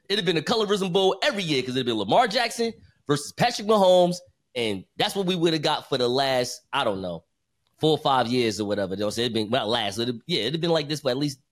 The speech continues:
the next four or five years. K T, did you watch the Super Bowl? What you thought about it?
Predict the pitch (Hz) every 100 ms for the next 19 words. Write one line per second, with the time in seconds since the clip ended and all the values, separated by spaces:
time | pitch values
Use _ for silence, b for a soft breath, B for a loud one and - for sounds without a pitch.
0 | _ 135 131 156 - - 113 - 107 98
1 | 101 92 b b - 196 220 180 135 165
2 | 196 202 185 202 202 208 202 208 196 135
3 | 107 85